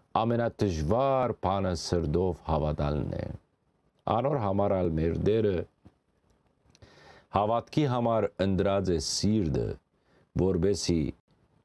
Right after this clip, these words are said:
որպես անհնազանդ մեկ օրգան։ Շատ կբադահի,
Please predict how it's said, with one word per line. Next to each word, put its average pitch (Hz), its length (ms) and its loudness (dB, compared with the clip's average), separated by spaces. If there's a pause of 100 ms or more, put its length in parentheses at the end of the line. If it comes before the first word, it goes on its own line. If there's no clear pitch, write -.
(120)
որպես 98 540 0 (420)
անհնազանդ 92 1000 0 (140)
մեկ 80 320 -2
օրգան։ 62 560 -2 (920)
Շատ 196 340 0
կբադահի, 127 580 2